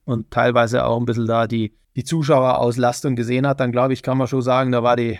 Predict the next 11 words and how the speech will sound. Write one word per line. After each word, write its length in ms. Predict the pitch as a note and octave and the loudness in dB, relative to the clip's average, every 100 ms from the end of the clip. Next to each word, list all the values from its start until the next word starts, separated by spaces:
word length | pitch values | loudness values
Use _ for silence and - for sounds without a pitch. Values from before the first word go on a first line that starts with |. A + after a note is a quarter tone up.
| - | -10
war 200 | - A#2+ | -4 0
die 200 | A#2 A2+ | 0 0
Biathlon 520 | A2 B2+ B2+ B2+ B2 A#2 | 0 0 2 2 0 0
W 80 | |
M 200 | A#2+ A#2+ | -2 -2
schon, 360 | A#2+ B2 A#2 A#2+ | -2 -2 0 -2
äh, 800 | B2+ A2 A2 B2+ B1+ B2 - C3+ | -2 -2 -2 -4 -4 -4 -4 -6
ein 80 | - | -4
deutlich 380 | A#2+ B2 A#2 G#2+ | 0 0 0 -4
strahlenderer 580 | - A2 B2 A2+ G2+ G#2+ | -2 2 4 2 0 -4
Stern. 480 | - A2 G2+ G#2 | -6 -4 -4 -4